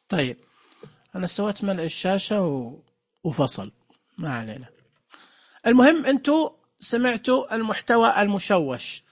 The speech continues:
تعالوا نسمع شيء من المحتوى المصفى. وين النموذج؟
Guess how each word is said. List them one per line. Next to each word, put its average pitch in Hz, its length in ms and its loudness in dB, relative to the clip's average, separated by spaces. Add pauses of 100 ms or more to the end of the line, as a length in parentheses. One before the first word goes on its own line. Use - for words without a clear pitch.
(320)
تعالوا 269 560 4 (540)
نسمع 226 600 0 (380)
شيء 220 460 -2
من 196 360 -4 (140)
المحتوى 190 680 2 (100)
المصفى. 175 760 -2 (1200)
وين 160 460 -2 (200)
النموذج؟ 135 640 -6